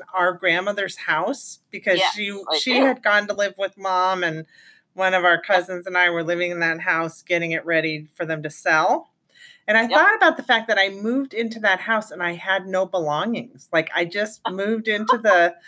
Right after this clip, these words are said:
Speaker 1: back bedroom. I brought my clothes and I, like,
Speaker 2: Now
Speaker 1: didn't
Speaker 2: look at you.
Speaker 1: Yeah, at that point, I, I, like, had a laptop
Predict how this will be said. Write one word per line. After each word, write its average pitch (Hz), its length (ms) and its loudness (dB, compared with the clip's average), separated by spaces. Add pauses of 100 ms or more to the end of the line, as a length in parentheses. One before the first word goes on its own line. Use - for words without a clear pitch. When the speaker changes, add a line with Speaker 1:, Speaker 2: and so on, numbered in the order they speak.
(440)
Speaker 1:
back 190 440 2
bedroom. 220 600 2
I 196 100 6
brought 190 340 4
my 175 140 2
clothes 190 920 0
and 156 440 -6 (340)
I, 208 100 -6
like, 262 180 2 (140)
Speaker 2:
Now 214 220 6
Speaker 1:
didn't - 20 4
Speaker 2:
look 202 160 -2
at 233 180 -4
you. 170 200 0 (240)
Speaker 1:
Yeah, 359 220 8
at 277 120 2
that 311 220 6
point, 320 160 6
I, 233 180 6
I, 214 160 4
like, 208 200 4
had 208 200 2
a 185 60 0
laptop 285 920 2